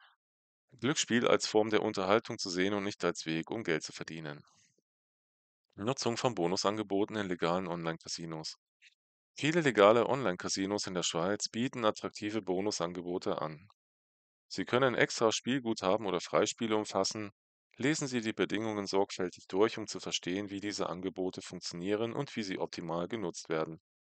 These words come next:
können, um Ihr Spielerlebnis zu verbessern. Häufig gestellte Fragen.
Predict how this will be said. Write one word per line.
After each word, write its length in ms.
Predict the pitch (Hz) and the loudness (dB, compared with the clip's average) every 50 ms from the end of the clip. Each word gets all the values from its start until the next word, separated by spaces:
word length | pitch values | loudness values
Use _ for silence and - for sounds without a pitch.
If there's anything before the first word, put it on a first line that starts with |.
| _ - | _ -4
können, 360 | - 95 104 113 113 110 110 | 0 0 2 2 0 0 0
um 200 | 101 113 135 123 | -2 -4 -4 -4
Ihr 100 | 117 113 | -4 -4
Spielerlebnis 760 | - - - 95 92 98 98 87 82 - - 85 85 - - | -4 -4 -2 0 2 2 2 2 0 -4 -4 -8 -8 -8 -8
zu 120 | - 95 - | -8 -6 -6
verbessern. 480 | - 101 - - - - - - - - _ _ _ _ _ _ _ _ _ _ _ _ _ _ _ _ _ _ _ _ _ _ _ - | -6 -6 -4 -4 -6 -6 -6 -8 -12 -14 _ _ _ _ _ _ _ _ _ _ _ _ _ _ _ _ _ _ _ _ _ _ _ 2
Häufig 340 | - 107 127 139 - 127 - | 4 6 6 6 4 0 -2
gestellte 400 | - - - - 87 87 - 80 | -2 -2 0 2 2 2 2 -2
Fragen. 400 | - - 78 76 69 69 - - | -2 0 2 2 2 2 -2 -6